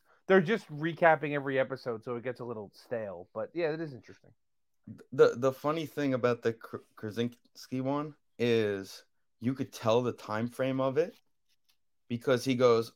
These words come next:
Speaker 2: "Oh, wow, you have a nice looking beard."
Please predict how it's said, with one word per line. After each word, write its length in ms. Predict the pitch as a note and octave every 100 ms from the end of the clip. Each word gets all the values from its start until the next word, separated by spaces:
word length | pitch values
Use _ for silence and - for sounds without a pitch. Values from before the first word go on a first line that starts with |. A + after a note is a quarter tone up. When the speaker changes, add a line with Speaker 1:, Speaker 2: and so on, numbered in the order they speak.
| _
Speaker 2:
"Oh, 180 | D3 E3
wow, 380 | A#2+ D3 D#3+ G2+
you 140 | - C3
have 180 | D#3 C#3
a 80 |
nice 360 | A2 A#2 B2 -
looking 320 | A#2 A#2 G#2
beard." 420 | F2 C3 A2 D2